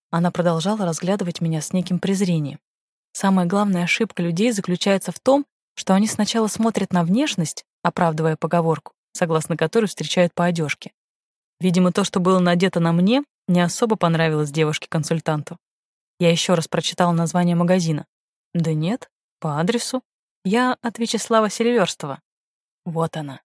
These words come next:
заветная фамилия в счастливую и беззаботную жизнь. После того, как я назвала фамилию Селивёрстова, у девушки даже поменялся цвет кожи. За секунду она побледнела,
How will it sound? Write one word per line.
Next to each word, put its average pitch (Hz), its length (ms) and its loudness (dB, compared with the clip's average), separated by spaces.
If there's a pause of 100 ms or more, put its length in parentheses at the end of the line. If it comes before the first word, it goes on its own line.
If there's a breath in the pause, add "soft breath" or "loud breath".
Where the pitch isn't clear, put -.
(200)
заветная 175 640 0
фамилия 214 460 0
в - 60 -12
счастливую 190 580 -2
и - 20 -4
беззаботную 160 800 -2
жизнь. 151 320 -4 (800)
После 196 280 2
того, 202 220 6
как - 180 -2
я 185 100 4
назвала 180 340 4
фамилию 190 420 0
Селивёрстова, 175 800 -2 (320)
у 196 40 0
девушки 202 440 0
даже 190 220 2
поменялся 185 500 0
цвет 196 280 -2
кожи. 151 440 -2 (340)
За 175 100 -2
секунду 185 500 0
она 160 200 0
побледнела, 156 800 -2